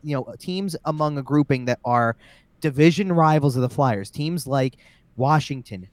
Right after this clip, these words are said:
Pittsburgh, the Rangers, the Devils. They played, who they played before that, that was, uh, not a Metro team, but they played some, I think Detroit, which is, okay, Detroit might not be saying near as much as some of the others. I'm not trying to say that, but at the same time, like,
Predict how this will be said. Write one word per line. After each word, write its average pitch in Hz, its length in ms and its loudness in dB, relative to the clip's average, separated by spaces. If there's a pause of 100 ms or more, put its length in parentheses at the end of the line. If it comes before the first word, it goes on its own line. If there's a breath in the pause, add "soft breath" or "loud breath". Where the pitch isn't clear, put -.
Pittsburgh, 104 680 -4 (380)
the 147 80 4
Rangers, 165 720 0 (260 soft breath)
the 165 80 -4
Devils. 147 640 0 (240)
They 131 100 -8
played, 156 400 -2
who 151 180 -2
they 180 120 -2
played 170 160 -2
before 147 320 0
that, 123 260 -4
that - 100 -18
was, 120 160 -10
uh, 135 60 -8 (200)
not 151 320 0
a 139 60 -8
Metro 123 380 -2
team, 110 240 -8
but - 100 -10
they 113 120 -8
played 147 160 -4
some, 131 100 -4
I 123 80 -2
think 156 140 -4
Detroit, 131 420 -2
which - 160 -8
is, 139 160 2
okay, 143 300 -6 (260 loud breath)
Detroit 233 380 2
might 190 160 0
not 175 180 0
be 165 80 -6
saying 147 360 0
near 143 180 -2
as 131 120 -2
much 139 240 -4
as - 80 -10
some 135 160 -6
of 120 60 -4
the 120 140 -2
others. 110 240 -6
I'm 131 80 -4
not 147 140 0
trying 127 260 -2
to 110 40 -12
say 110 280 -4
that, 90 240 -16
but 131 140 0
at 143 100 -10
the 160 60 -6
same 180 300 -2
time, 117 460 -2 (1040)
like, 160 320 4